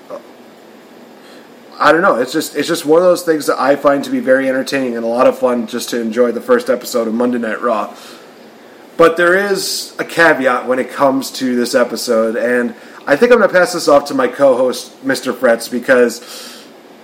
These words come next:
you kinda do hit the nail on the head on one of the things that does get annoying during this episode.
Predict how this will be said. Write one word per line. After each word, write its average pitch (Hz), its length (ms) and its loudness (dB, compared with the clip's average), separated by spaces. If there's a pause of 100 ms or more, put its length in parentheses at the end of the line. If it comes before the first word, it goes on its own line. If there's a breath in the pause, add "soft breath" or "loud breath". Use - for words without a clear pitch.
(200)
you 156 100 2
kinda 175 280 4
do 143 220 0
hit - 540 -2 (240)
the 135 100 0
nail 139 200 4
on 127 100 0
the 123 80 -2
head 123 160 2
on 120 160 0
one 135 160 2
of 135 60 0
the 120 60 -6
things 123 220 -4
that 120 180 0
does 127 200 4
get 120 160 -4
annoying 117 400 -2
during 113 180 0
this 110 160 -6
episode. 107 560 -2